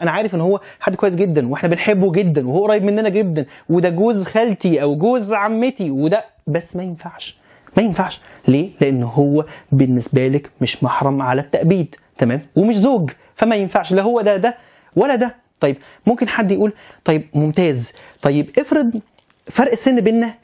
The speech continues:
كبير." يعني مثلًا، مثلًا، آه، أنا مثلًا، آه، آه، واحدة مثلًا بتتكلم إن هي عندها، آه، أربعين سنة، خمسة وأربعين سنة، وممكن يكون ابن عمتها أو ابن خالتها ده مش قدها ولا حاجة،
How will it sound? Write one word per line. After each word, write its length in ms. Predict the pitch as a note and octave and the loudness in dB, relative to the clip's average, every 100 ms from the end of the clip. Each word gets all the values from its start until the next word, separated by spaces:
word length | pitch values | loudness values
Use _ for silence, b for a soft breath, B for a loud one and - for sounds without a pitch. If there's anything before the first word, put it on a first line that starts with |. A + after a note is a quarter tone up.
| - | 0
كبير." 500 | F3+ E3+ C3+ A2+ - _ _ - | 2 4 2 -2 -10 _ _ 0
يعني 260 | E3+ E3 - | 0 0 0
مثلًا، 340 | E3+ G#3+ E3 C#3 C3+ | 0 2 0 0 0
مثلًا، 340 | D3+ D3+ F#3 B B B B - | 0 -2 -2 B B B B -4
آه، 260 | F3 D#3+ D3+ - - | -2 0 -4 -8 -4
أنا 200 | F#3+ G#3 | -2 0
مثلًا، 460 | G3 F#3+ F#3+ A3+ A#3 - _ | -2 0 0 0 -4 -10 _
آه، 540 | D#3 C3+ C3 B2+ B2+ C3+ | 0 0 -2 -4 -4 0
آه، 40 | |
واحدة 360 | D3+ F3+ F3+ C#3 | 0 2 0 0
مثلًا 200 | C3+ C#3 | -2 -4
بتتكلم 360 | C3 D3 C3 | -2 -2 -2
إن 80 | B2 | -2
هي 140 | D3+ | -2
عندها، 360 | E3 D3+ D#3+ E3+ B B B - | -2 -2 -2 -4 B B B -4
آه، 220 | D3 - | -2 0
أربعين 320 | D3 C#3+ D#3+ | 0 0 -2
سنة، 200 | E3+ F#3 | -2 -4
خمسة 340 | E3 E3+ F#3 E3+ | -2 -4 -4 -4
وأربعين 300 | C#3+ C#3+ F3 | -4 -4 -4
سنة، 280 | F#3 G#3+ A#3+ B B B - | -2 -4 -6 B B B -2
وممكن 380 | E3+ C4+ D4+ B3 | 2 2 2 0
يكون 260 | A#3 C#4 C4 | 0 -2 0
ابن 200 | F#3 F#3+ | 0 0
عمتها 640 | F3 F#3 A#3 - G3+ - | 0 -2 -2 -2 -4 -2
أو 140 | E3 E3 | 0 0
ابن 180 | D#3+ | -2
خالتها 440 | F3 E3+ A3+ - E3+ | -4 -2 -2 -2 -4
ده 160 | A3 G3+ | -4 -2
مش 220 | F#3 - | -4 -2
قدها 420 | F#3 D3+ F#3 E3 | -2 0 -2 -2
ولا 180 | C3 B2 | -4 -4
حاجة، 340 | - A#2+ C#3 | -6 -6 -6